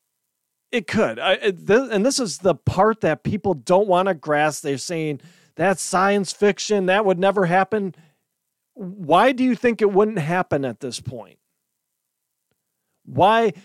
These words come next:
when you see something that says this system has the ability to code,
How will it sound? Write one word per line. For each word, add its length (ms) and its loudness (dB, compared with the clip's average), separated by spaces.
when 240 0
you 200 4
see 320 -2
something 440 -2
that 180 0
says 380 0
this 320 0
system 440 -2
has 240 0
the 80 0
ability 400 2
to 80 -2
code, 600 2